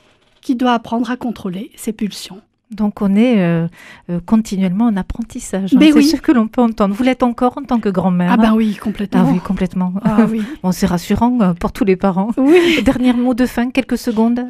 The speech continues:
Speaker 2: à, à tous ces parents qui vous ont, euh, euh, suivi depuis, euh, quelques semaines.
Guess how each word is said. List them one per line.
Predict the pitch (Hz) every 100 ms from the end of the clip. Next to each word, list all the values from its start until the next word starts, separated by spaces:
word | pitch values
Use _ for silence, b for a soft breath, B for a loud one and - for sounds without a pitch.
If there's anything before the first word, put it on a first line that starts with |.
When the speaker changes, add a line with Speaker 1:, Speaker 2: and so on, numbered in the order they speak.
| 254
Speaker 2:
à, | 208 202 202 196 190
à |
tous | - -
ces | 220
parents | 208 214
qui | 302 240
vous | 202 196
ont, | 196
euh, | 180 175 B 247 202
euh, | 190 185
suivi | - 185 190 226
depuis, | 190 175 - 175
euh, | 156 156 175 175
quelques | 190 -
semaines. | 190 - 190 202